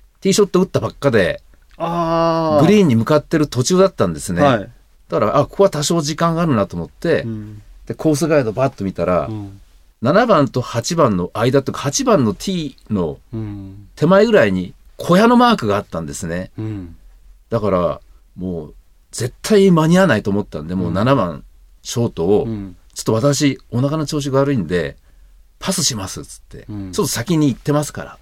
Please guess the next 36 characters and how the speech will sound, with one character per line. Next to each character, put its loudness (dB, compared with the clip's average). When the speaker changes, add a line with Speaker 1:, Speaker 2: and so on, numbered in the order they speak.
Speaker 1:
っ -12
て -12
言 -12
っ -14
て、 -16
Speaker 2:
う -18
ん。 -20
Speaker 1:
他 -8
の -12
メ -10
ン -10
バ -12
ー -18
に -16
言 -10
っ -10
て、 -6
Speaker 2:
は -4
い。 -14
Speaker 1:
そ -10
れ -4
で -2
七 2
番 -4
を -2
Speaker 2:
う -12
ん。 -14
Speaker 1:
プ -6
レ 0
ー -4
し -4
な 2
い -4
で、 0
Speaker 2:
う -8
ん。 -12